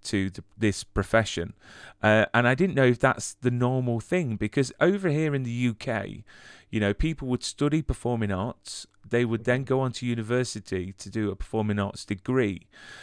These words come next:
I mean, is, is, is that something avail-, available in the States or Canada? Or is it a case of going down the route of studying and then doing extra things to, you know, to, to become, um, you know,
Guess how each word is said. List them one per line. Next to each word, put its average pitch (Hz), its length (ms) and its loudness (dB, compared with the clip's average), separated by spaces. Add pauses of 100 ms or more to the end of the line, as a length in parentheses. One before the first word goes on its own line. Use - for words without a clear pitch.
(160)
I 110 80 0
mean, 123 240 0 (360)
is, 139 220 2 (100)
is, 156 160 2
is 139 240 2
that - 180 2
something 151 460 0
avail-, 131 580 2
available 123 540 0
in 127 160 2
the 120 80 0
States - 400 -2
or 107 80 -2
Canada? 135 560 -2 (240)
Or 107 380 4
is 113 200 0
it 123 100 -2
a - 60 -4
case 107 380 -2
of 104 180 0 (300)
going 110 260 2
down 104 220 2
the 104 80 -2
route 107 340 0
of 98 80 -4
studying 104 680 0 (380)
and 104 160 -2
then 104 260 0
doing 101 440 0
extra - 360 -4
things 98 460 -4
to, 98 240 0 (420)
you 107 140 -2
know, 95 160 0
to, 98 300 -4 (400)
to 101 100 -8
become, 107 600 0
um, 85 680 -4
you 101 120 -2
know, 92 260 -2